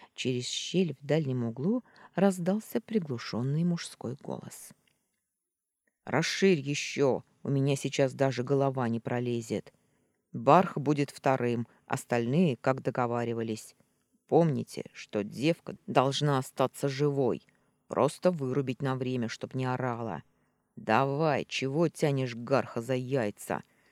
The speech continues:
Я хочу зубами рвать эту змеиную падаль!»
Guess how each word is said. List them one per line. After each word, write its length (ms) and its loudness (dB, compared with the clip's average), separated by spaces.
Я 260 -4
хочу 380 -6
зубами 680 2
рвать 400 0
эту 160 -6
змеиную 640 0
падаль!» 420 4